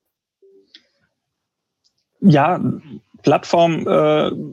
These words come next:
ist jetzt ein relativ allgemeiner Begriff. Zu einer Plattform gehört ja mehr, ähm, als nur jetzt irgendeine, eine Webseite oder ein, äh, ein Cloud-Space, wo das gehostet wird. Da gehört die Kommunikation mit dazu. Da eine Plattform ohne Anwendung, äh, macht wenig Sinn. Eine Plattform ohne Nutzer macht wenig Sinn.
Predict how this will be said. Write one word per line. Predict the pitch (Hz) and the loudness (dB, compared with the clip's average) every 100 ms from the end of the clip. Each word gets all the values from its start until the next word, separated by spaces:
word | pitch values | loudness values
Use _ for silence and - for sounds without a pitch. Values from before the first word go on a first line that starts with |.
| - _ _ _ - | -18 _ _ _ -2
ist | 170 175 | 0 0
jetzt | 160 - - | -2 -4 -6
ein | 156 151 | -2 -2
relativ | 123 143 175 170 151 | 0 -2 -2 -4 -4
allgemeiner | 143 139 127 160 185 | -4 -2 -2 0 0
Begriff. | 139 127 135 131 | -2 -2 -6 -4
Zu | 147 | -4
einer | 135 | -2
Plattform | 131 143 - 160 147 135 | -2 -6 -4 -4 -2 -4
gehört | 131 143 147 | -2 -2 0
ja | 131 | -2
mehr, | 131 147 - - - | 0 0 0 -2 -2
ähm, | 151 139 135 | 0 0 0
als | - 131 139 | -2 -2 2
nur | 151 147 | 2 2
jetzt | 127 113 - - | 0 -4 -14 -6
irgendeine, | - 139 131 123 123 120 120 | -2 0 0 0 0 -2 -4
eine | - 127 127 - - - | -4 -4 -4 -4 -6 -10
Webseite | - 127 131 131 143 135 123 | -16 -6 -6 -4 -4 -2 -2
oder | 127 | -2
ein, | 123 - - | -4 -6 -2
äh, | 139 127 123 | 0 0 0
ein | 135 | -2
Cloud-Space, | 127 131 - - 135 127 127 | -2 -2 -2 -4 -2 -2 -2
wo | - 131 | 0 -2
das | - - | -2 -4
gehostet | 135 131 147 135 131 | 0 0 0 -2 -4
wird. | - - - - - _ | -6 -8 -20 -20 -20 _
Da | - | -6
gehört | 135 139 | -2 0
die | 131 | 0
Kommunikation | 139 135 131 131 117 151 196 | 0 2 0 0 -2 0 2
mit | 185 165 | 0 -2
dazu. | 156 - 165 | -2 2 2
Da | 143 | 2
eine | 135 139 | 0 -4
Plattform | 131 135 - 143 135 | -2 -6 -2 -2 -2
ohne | 143 135 - | 0 2 2
Anwendung, | - 170 170 175 175 170 - | 0 0 0 0 0 0 -2
äh, | - 143 143 | -2 2 2
macht | 135 135 135 | 0 -2 -2
wenig | 147 143 143 - | 0 0 -2 0
Sinn. | 151 156 147 | 0 0 0
Eine | 147 | -2
Plattform | 131 139 - - 135 131 | 0 -2 -2 -2 -2 0
ohne | 135 127 | 2 4
Nutzer | 131 160 175 | 2 2 -2
macht | 160 160 - | -2 -2 0
wenig | 151 151 131 | 0 0 0
Sinn. | 156 156 | -2 -2